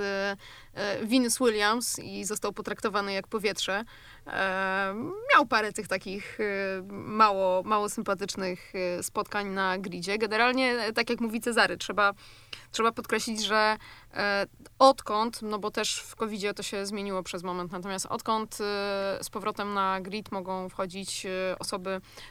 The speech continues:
postronne i też dziennikarze od pewnego czasu mają pozwolenie, żeby między samochodami chodzić, ponieważ, e, przez długi czas w pandemii te, mm, zasady były zaostrzone i dziennikarze, wszystkie ekipy telewizyjne wchodząc na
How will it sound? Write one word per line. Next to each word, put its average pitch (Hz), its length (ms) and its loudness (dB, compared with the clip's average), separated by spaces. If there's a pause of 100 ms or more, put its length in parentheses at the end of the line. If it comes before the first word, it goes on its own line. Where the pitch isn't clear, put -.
postronne 226 640 2
i 233 220 -2 (480)
też 247 360 6
dziennikarze 233 920 6
od - 140 -4
pewnego 220 360 0
czasu 233 300 4
mają 214 360 4
pozwolenie, 208 560 2
żeby 202 220 0
między 220 340 2
samochodami 208 540 2
chodzić, 175 340 0
ponieważ, 190 460 -2 (500)
e, 196 500 6 (140)
przez - 260 0
długi 220 300 2
czas 220 220 4
w - 40 -12
pandemii 208 440 2
te, 196 360 4
mm, 196 480 -4
zasady 208 340 0
były 202 200 2
zaostrzone 208 760 2
i 202 300 -2
dziennikarze, 202 580 4
wszystkie - 260 -2
ekipy 208 300 -2
telewizyjne 196 560 -2
wchodząc 202 420 -2
na 190 200 6